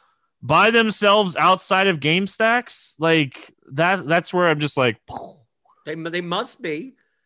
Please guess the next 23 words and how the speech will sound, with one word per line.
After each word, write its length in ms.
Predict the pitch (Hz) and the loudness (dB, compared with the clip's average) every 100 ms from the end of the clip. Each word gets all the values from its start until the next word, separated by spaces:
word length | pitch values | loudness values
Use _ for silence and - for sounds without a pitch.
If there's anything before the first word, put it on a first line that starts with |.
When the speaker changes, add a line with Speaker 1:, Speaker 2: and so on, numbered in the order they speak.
| _ 156 | _ -12
Speaker 2:
because 240 | 156 185 | -6 -4
Ro-, 280 | 156 196 226 | 0 0 0
Matt 280 | 208 247 269 | 0 -2 -2
Ryan 380 | 240 330 339 202 | 0 0 0 -4
was 160 | 170 | -6
five 500 | - - 254 302 339 | -8 -8 -4 -4 -6
percent 440 | - 269 - 247 226 | -10 -10 -10 -10 -6
owned. 520 | 285 339 165 98 76 _ _ _ _ _ _ _ - | -6 -6 -6 -10 -20 _ _ _ _ _ _ _ -6
Like, 340 | 175 170 - | -6 -6 -6
like, 240 | 190 175 - | -6 -4 -6
if, 140 | 196 | -8
if 240 | 202 185 - | -4 -6 -6
you're 200 | 208 202 | -10 -6
gonna 140 | 247 | -6
play 200 | 226 233 | -2 -4
Cous-, 380 | 226 220 214 220 | -2 -4 -2 -2
like, 160 | 202 | -4
let's 160 | 208 - | -4 -8
say 80 | 294 | -6
you 140 | 277 | -6
do 200 | 226 339 | -4 -2
a 100 | 214 | -4
Cousins, 840 | - 202 196 185 190 190 180 147 | -4 -4 -2 -2 -6 -6 -10 -12